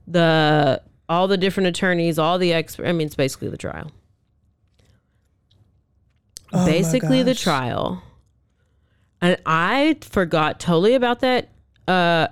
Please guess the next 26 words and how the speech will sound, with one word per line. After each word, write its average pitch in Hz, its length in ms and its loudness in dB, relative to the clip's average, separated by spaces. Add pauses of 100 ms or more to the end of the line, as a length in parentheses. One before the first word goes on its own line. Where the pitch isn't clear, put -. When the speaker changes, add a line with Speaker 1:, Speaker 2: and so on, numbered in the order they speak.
Speaker 1:
Al 170 320 0
story 165 880 0 (120)
<clears throat> - 100 -10
until 160 540 -2
I 131 120 -2
came 139 200 -4
back 131 260 -6
to - 80 -16
this - 240 -10
case - 540 -8 (100)
and 151 160 -6
was - 180 -12
like, - 360 -12 (160)
"Oh 139 140 -10
my 220 260 -14
gosh." - 560 -14 (440)
But 180 160 0
if 170 180 -2
you 320 140 2
watch 262 320 -2
this, 240 560 -2
if 208 220 -2
you 330 140 2
watch 220 380 -2
the, 214 320 0
uh, 170 640 2